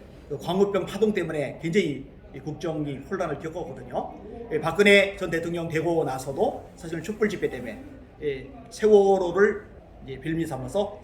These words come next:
이 촛불 집회가 일어나면서 국정이 많이 이 정신없어졌고요. 어, 이런 것들을 겪었던 상황에서 이번에 정권 교체가 되면은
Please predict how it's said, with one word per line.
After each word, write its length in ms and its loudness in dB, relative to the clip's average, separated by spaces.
이 60 -14
촛불 240 -4
집회가 300 -2
일어나면서 520 -6
국정이 300 -4
많이 320 -8
이 100 -12
정신없어졌고요. 800 -8
어, 120 -6
이런 300 8
것들을 280 6
겪었던 580 0
상황에서 840 -2
이번에 240 0
정권 320 0
교체가 340 0
되면은 320 0